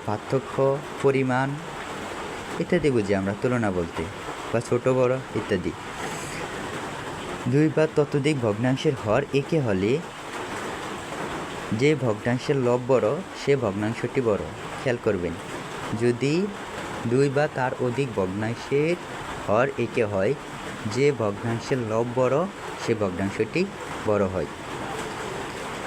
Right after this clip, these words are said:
এরপর হচ্ছে আরেকটা কথা আমরা বলে রাখি, দুই বা ততোধিক ভগ্নাংশের লব একই হলে যে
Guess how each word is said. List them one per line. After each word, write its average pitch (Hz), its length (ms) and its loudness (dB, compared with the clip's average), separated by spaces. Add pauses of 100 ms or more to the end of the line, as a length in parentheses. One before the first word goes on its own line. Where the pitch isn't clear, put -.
(640)
এরপর 143 260 2
হচ্ছে 147 560 2
আরেকটা 139 580 0 (220)
কথা 127 200 -2
আমরা 127 180 2
বলে 127 220 2
রাখি, 123 440 2 (240)
দুই 143 180 6
বা 160 240 4
ততোধিক 147 440 2 (100)
ভগ্নাংশের 117 720 0 (1120)
লব 113 480 4 (920)
একই 156 320 4
হলে 107 380 4 (640)
যে 151 200 2